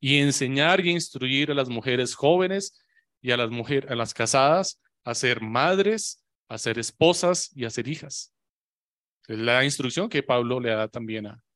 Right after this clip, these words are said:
a la mujer en la misma carta. Y que Pedro está dando también a las mujeres cuando lo leíamos en el pasaje anterior, en donde encontramos una gran similitud en los dos textos.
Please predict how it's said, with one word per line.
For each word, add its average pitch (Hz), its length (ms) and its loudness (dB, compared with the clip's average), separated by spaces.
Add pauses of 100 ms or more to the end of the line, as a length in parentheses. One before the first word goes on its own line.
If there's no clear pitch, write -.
(240)
a 117 80 -10
la 113 100 -6
mujer 107 440 -6
en 110 140 -14
la 107 60 -12
misma 104 280 -8
carta. - 340 -14 (1800)
Y 110 80 -8
que 120 160 0
Pedro 147 380 6
está 127 220 2
dando 127 320 0
también 117 360 -2
a 117 60 -2
las 120 180 -2
mujeres 113 460 -4
cuando 110 260 -6
lo 104 120 -4
leíamos 104 520 -6 (520)
en 117 200 -2
el 110 140 -4
pasaje 113 420 0
anterior, 113 400 4
en 117 100 4
donde 117 200 0
encontramos 110 520 -2
una 120 140 0
gran 123 300 2
similitud 113 580 -2
en 113 80 2
los 107 120 -2
dos 107 180 -4
textos. - 520 -10